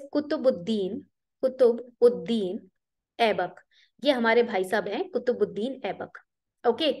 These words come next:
And it is said that he founded the slave dynasty। इन्होंने स्लेव डायनेस्टी की एस्टैब्लिशमेंट की थी। And slave dynasty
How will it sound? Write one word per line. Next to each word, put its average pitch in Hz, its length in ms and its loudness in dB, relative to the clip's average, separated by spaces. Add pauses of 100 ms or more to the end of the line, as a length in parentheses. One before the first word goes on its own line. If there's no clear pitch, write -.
(460)
And 277 120 0
it 285 140 -6
is 339 240 -2
said 247 280 2
that 277 220 0 (160)
he 302 220 2 (160)
founded 233 480 4 (440)
the 226 340 -4 (260)
slave 220 520 2
dynasty। 180 480 -6
इन्होंने 240 460 -2
स्लेव 214 360 0
डायनेस्टी 196 420 -4
की 214 120 -6
एस्टैब्लिशमेंट 185 800 -6
की 180 60 -4
थी। - 300 -12 (520)
And 277 180 2
slave 311 540 2
dynasty 220 600 0